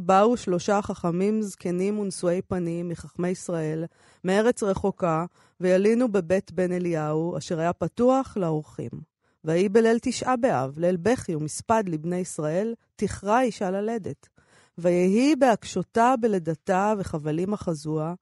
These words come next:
וירא בעלה פן תמות בלידתה, ויבק מאוד. וינחמו אותו שלושת הבאים, ויאמרו אליו, "אל תירא, כי הבן אשר תלד לך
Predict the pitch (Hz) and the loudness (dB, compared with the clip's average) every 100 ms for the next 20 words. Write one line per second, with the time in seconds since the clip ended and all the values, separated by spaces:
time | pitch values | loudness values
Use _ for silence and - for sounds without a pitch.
0 | _ _ _ _ 151 160 170 196 220 233 | _ _ _ _ -2 0 4 4 6 4
1 | 175 170 180 - 175 180 170 180 285 - | 4 2 0 0 -2 -2 -2 0 -2 -4
2 | - 170 175 147 143 - 135 - _ 139 | -12 -4 -2 -2 -6 -8 -10 -10 _ -6
3 | 147 139 143 - 180 185 202 156 - _ | -6 -6 -8 -6 -6 -2 -2 -6 -12 _
4 | _ _ _ 156 165 170 - 180 220 269 | _ _ _ -4 -2 -2 0 2 4 4
5 | 262 247 - 190 185 214 185 160 160 165 | 2 -2 2 0 0 -2 -2 0 0 0
6 | 170 180 180 _ _ 151 160 160 170 175 | -2 -4 -10 _ _ -2 0 0 0 0
7 | 165 143 139 - - 208 233 262 247 _ | 0 0 -6 -8 2 4 6 2 0 _
8 | - 202 170 151 - _ _ - 214 196 | -2 0 0 -2 -4 _ _ 0 4 4
9 | 175 226 269 247 196 214 196 196 190 214 | 4 4 4 0 -2 -2 -2 0 0 0
10 | 240 247 | 0 0